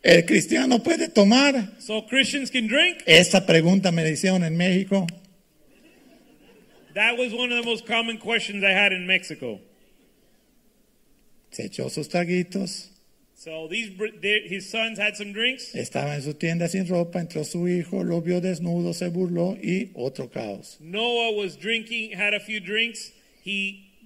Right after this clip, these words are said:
Speaker 2: he was, uh, naked in his tent, and his brothers came in. His sons, sorry, his sons came in
Speaker 1: Pero,
Speaker 2: and, and shamed him.
Speaker 1: pero Dios había dicho, "Ya no voy a destruir la tierra, no lo voy a volver a, no voy a traer otro diluvio."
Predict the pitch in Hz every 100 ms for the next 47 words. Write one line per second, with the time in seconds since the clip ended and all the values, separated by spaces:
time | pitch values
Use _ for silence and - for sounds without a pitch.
0 | 165 165 190 185 175 175 147 165 165 156
1 | 151 147 175 233 233 240 196 - 208 180
2 | 185 180 160 - _ _ - 247 262 -
3 | _ _ - 185 190 156 190 208 214 -
4 | 202 196 190 190 190 196 - _ - 185
5 | 185 214 196 175 175 160 160 - 196 190
6 | 190 175 180 180 170 _ _ - 151 147
7 | 160 - - - 165 160 156 156 - 185
8 | 175 135 123 107 _ 139 135 131 156 160
9 | 147 151 147 147 - 139 - _ _ _
10 | _ 127 139 143 139 139 127 113 127 123
11 | 117 117 117 113 123 170 185 185 175 170
12 | 170 165 151 - 151 185 180 170 151 147
13 | 147 131 123 120 113